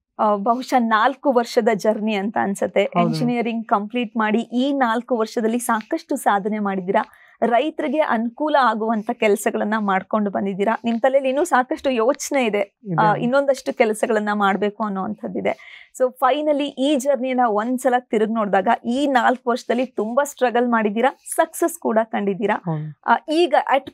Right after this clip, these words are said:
Speaker 1: present ಎಷ್ಟು ಖುಷಿ ಇದೆ ಮತ್ತೆ ಎಷ್ಟು ತೃಪ್ತಿ ಇದೆ ನೀವ್ ಮಾಡಿರುವಂತ ಕೆಲ್ಸದ್ ಬಗ್ಗೆ?
Speaker 2: ಮೇಡಮ್, ರೈತರು ಎಷ್ಟು ಖುಷಿ ಅದಾರಲ್ಲ, ಅದಕ್ಕಿಂತ ಡಬಲ್ ಖುಷಿ ನಾ ಅದೀನಿ. ಯಾಕಂದ್ರೆ ನಂಗೊಂದ್ ಕಾನ್ಫಿಡೆನ್ಸ್, ನಾನ್ ರೈತರಿಗೆ ಇಷ್ಟೆಲ್ಲ ಮಾಡ್ಕೊಟ್ಟಿದ್ದೀನಿ ಅಂತಂದು.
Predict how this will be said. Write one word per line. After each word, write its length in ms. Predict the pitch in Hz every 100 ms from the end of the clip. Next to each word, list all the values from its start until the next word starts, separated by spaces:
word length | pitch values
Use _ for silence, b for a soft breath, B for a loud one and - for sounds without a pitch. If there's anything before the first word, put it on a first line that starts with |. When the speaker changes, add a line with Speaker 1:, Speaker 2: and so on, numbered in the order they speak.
| 269
Speaker 1:
present 360 | 254 240 269 226
ಎಷ್ಟು 340 | 220 - 277
ಖುಷಿ 400 | 269 - 254 302
ಇದೆ 160 | 277 339
ಮತ್ತೆ 240 | 302 277
ಎಷ್ಟು 300 | 240 240 320
ತೃಪ್ತಿ 460 | 320 - 359 - 339
ಇದೆ 220 | 254 262
ನೀವ್ 240 | 247 220 220
ಮಾಡಿರುವಂತ 440 | 208 208 202 233
ಕೆಲ್ಸದ್ 440 | 233 214 - 214 202
ಬಗ್ಗೆ? 200 | 226 - _ 180
Speaker 2:
ಮೇಡಮ್, 260 | 175 196
ರೈತರು 380 | 180 180 196 208
ಎಷ್ಟು 240 | 196 190 -
ಖುಷಿ 240 | 190 196
ಅದಾರಲ್ಲ, 320 | 180 175 165
ಅದಕ್ಕಿಂತ 520 | 165 160 170 180 180
ಡಬಲ್ 200 | 160 170
ಖುಷಿ 200 | 170 165
ನಾ 180 | 175 160
ಅದೀನಿ. 260 | 156 151 156
ಯಾಕಂದ್ರೆ 320 | 160 180 180
ನಂಗೊಂದ್ 600 | 175 180 180 185 190 180 -
ಕಾನ್ಫಿಡೆನ್ಸ್, 840 | 175 180 202 190 170 151 147 -
ನಾನ್ 200 | 165 170
ರೈತರಿಗೆ 360 | 175 165 180 175
ಇಷ್ಟೆಲ್ಲ 260 | 170 170
ಮಾಡ್ಕೊಟ್ಟಿದ್ದೀನಿ 640 | 170 165 160 156 160 151 151
ಅಂತಂದು. 400 | 143 147 139